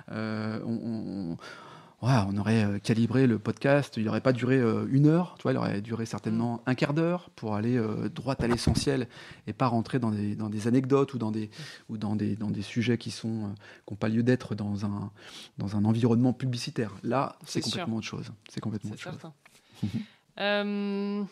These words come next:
Speaker 2: est-ce que pour toi, euh, Lille a encore, ou en tout cas les Hauts-de-France, ont encore besoin de faire évoluer leur image ?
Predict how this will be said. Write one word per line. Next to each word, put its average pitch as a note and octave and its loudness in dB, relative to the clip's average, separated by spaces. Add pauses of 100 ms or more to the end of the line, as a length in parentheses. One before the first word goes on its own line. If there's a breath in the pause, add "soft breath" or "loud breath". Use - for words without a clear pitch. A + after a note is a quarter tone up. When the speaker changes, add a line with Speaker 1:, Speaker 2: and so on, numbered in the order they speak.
Speaker 2:
est-ce - -4
que E4+ 0
pour D4+ -4
toi, C4+ 4
euh, F3+ 0
Lille B3+ 2
a G3 8
encore, F#3+ 2
ou G3+ 0
en F3+ -2
tout - -12
cas A#3+ 2
les G#3+ 2
Hauts-de-France, G3 -4
ont G3+ -2
encore G3+ -4
besoin G#3 -2
de E3+ 0
faire F#3 -2
évoluer G3+ 0
leur G3 2
image ? F#3+ 2